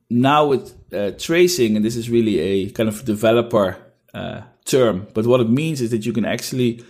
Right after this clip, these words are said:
see every step that was taken inside your automation, including, like, if you have an and condition, how each individual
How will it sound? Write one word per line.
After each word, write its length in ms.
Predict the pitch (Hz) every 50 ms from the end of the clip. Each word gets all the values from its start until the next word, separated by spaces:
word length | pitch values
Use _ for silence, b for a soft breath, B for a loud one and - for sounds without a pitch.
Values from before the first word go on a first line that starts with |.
| B B B
see 340 | - - - - 165 143 -
every 320 | 92 123 131 - 175 160
step 560 | - - - - - 120 117 - 110 - - -
that 120 | - 104
was 160 | 104 107 - -
taken 340 | - 113 117 120 - 127
inside 420 | - - 123 131 - 135 123 123 123 127
your 80 | 98
automation, 760 | 101 113 120 113 104 104 98 - - 87 85 95 107 - b b b b b b b b -
including, 500 | 120 120 120 - 147 147 151 151 143 135
like, 360 | 123 120 113 110 107 101 -
if 160 | - 107 -
you 80 | 123 117
have 160 | 117 107 -
an 240 | 117 107 107 104 - - _ -
and 320 | 113 120 127 135 139 - -
condition, 560 | 135 123 117 113 110 110 - - 101 98 95
how 320 | 107 117 107 107 107 107 110
each 300 | 131 147 - - - - _ _
individual 720 | 131 127 120 110 120 127 123 127 - 151 151 156 156 156